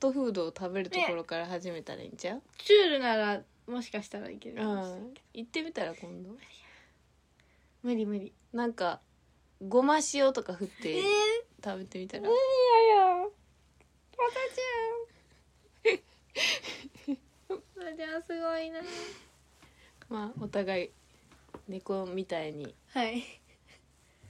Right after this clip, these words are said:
Speaker 1: 猫になれるように。
Speaker 2: そうですね。
Speaker 1: はい。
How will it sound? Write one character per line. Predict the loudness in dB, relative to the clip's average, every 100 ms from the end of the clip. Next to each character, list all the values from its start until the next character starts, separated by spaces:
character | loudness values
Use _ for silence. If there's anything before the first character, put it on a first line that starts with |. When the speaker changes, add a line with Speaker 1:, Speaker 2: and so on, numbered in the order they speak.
| -10
Speaker 1:
猫 | -6 -2 0
に | -2 -8 -12 -18
な | -16
れ | -10
る | -10 -8
よ | -10
う | -6
に。 |
Speaker 2:
そ | 0
う | 2
で | 2 0
す | -4
ね。 | -10
Speaker 1:
は | -10
い。 | -12